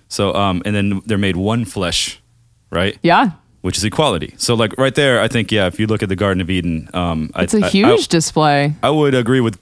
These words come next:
Speaker 1: Stanley Grenz.
Speaker 2: Yeah, that
Speaker 1: Yeah.
Speaker 2: he's like, so it's like the, the, the, the curse of the fall is what has created this inferiority of, like, "Oh, women are subordinate." And I,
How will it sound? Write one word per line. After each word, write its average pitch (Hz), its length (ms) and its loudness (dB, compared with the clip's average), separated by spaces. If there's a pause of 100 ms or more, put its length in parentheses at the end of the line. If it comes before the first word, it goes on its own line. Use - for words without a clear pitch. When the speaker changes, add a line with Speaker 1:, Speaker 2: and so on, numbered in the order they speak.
Speaker 1:
Stanley 107 340 0
Grenz. 104 280 2
Speaker 2:
Yeah, 240 320 6
that 220 200 4
Speaker 1:
Yeah. 233 80 4
Speaker 2:
he's 247 140 2
like, 214 280 4
so 220 180 4
it's 202 160 2
like 220 120 2
the, 202 140 4
the, 190 220 2
the, 185 260 0
the 190 140 2
curse 220 320 2
of 208 100 4
the 180 80 4
fall 156 500 4
is 170 220 2
what 165 300 4
has 170 340 2
created 165 580 2
this 160 160 0
inferiority 160 800 2
of, 156 160 0
like, 139 160 -2
"Oh, 180 80 4
women 175 340 4
are 156 240 2
subordinate." 175 720 2
And 180 100 4
I, 175 140 4